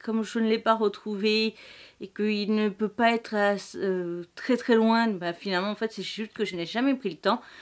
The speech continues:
Donc j'ai acheté le tome deux de Corps solitaire. J'ai acheté aussi le tome deux de Man in Heaven, car tout simplement en fait j'avais acheté le tome un, j'avais fait une critique tome un,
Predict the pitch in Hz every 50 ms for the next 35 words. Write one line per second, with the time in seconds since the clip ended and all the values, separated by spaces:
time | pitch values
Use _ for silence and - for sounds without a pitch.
0 | - - - - 226 240 269 269 254 277 262 240 233 - - 247 247 247 247 247
1 | 233 226 214 208 190 185 190 190 - 302 311 - - 247 196 190 151 - - 165
2 | 139 254 - - - - 180 - - 240 220 285 330 349 339 - 359 349 349 349
3 | - 349 311 330 330 330 330 320 311 311 302 277 302 320 330 277 247 285 269 262
4 | 269 277 269 269 254 226 226 254 247 247 240 240 220 - - - - 247 247 247
5 | 233 247 262 262 277 302 320 330 330 - - 226 220 - - 285 277 277 277 -
6 | 294 269 - 277 269 - - 233 240 233 240 254 285 294 277 - 226 220 220 -
7 | - 262 262 262 - - 220 220 180 220 220 214 196 220 220 220 - 202 208 208
8 | - - 208 196 190 190 190 - 202 190 - - - 233 262 277 240 247 196 175
9 | 175 - - 214 208 202 190 - - 262 269 269 330 285 - - 254 233 233 -
10 | - 214 220 233 254 294